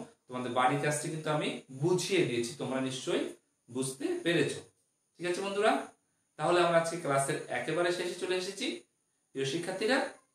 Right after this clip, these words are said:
তোমাদের উদ্দেশ্য-, উদ্দেশ্যে দুটি কথা বলে যাই। সেটি হচ্ছে, আহ, তোমাদের স্কুল প্রায় চার মাস ধরে বন্ধ রয়েছে, চার মাসেরও বেশ-, বেশি সময় ধরে। কিন্তু এই করোনা মহামারীতে বাসায় বসে থাকলে চলবে না, তোমাদের লেখাপড়াটা কিন্তু অবশ্যই, অবশ্যই চালিয়ে যেতে হবে।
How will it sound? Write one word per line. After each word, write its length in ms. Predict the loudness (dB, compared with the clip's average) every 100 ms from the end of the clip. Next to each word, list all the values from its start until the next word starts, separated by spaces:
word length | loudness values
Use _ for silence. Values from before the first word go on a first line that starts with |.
| _ -8
তোমাদের 260 | -2 0
উদ্দেশ্য-, 420 | 0 2 0 0 -2
উদ্দেশ্যে 320 | 0 0 0
দুটি 200 | -2 -2
কথা 200 | -2 0
বলে 180 | 0 2
যাই। 320 | 2 2 0 -6 _ _ _ _ -8
সেটি 180 | -4 -2
হচ্ছে, 260 | -2 0 0 -2 -8 _ _ _ -4
আহ, 180 | -2
তোমাদের 340 | 2 2 2 0
স্কুল 240 | 0 -2
প্রায় 300 | 2 6 6 2 -8 _
চার 300 | 0 4 6
মাস 140 | 6 2 2
ধরে 140 | 0
বন্ধ 220 | 0 -2
রয়েছে, 380 | 0 2 0 -2 -10 -20 _ _ _ _ -2
চার 180 | 0
মাসেরও 340 | 0 0 0 0
বেশ-, 360 | 2 0 -2 -2
বেশি 240 | -2 -2
সময় 240 | -6 -8 -10
ধরে। 200 | -12 -20 _ _ _ _
কিন্তু 180 | -4 -2
এই 180 | 0 0
করোনা 360 | 2 4 4 4
মহামারীতে 560 | 2 2 0 0 -2
বাসায় 320 | -2 -2 -2
বসে 220 | -2 -4 -6
থাকলে 220 | -6 -4
চলবে 260 | 0 0 0
না, 200 | -2 -6 -14 _ _
তোমাদের 320 | -2 0 2 2
লেখাপড়াটা 480 | 2 2 2 2 -2
কিন্তু 220 | -4 -2
অবশ্যই, 460 | 2 2 0 -2 0
অবশ্যই 340 | 0 -2 -4
চালিয়ে 300 | -2 0 0
যেতে 200 | -4 -6
হবে। 180 | -10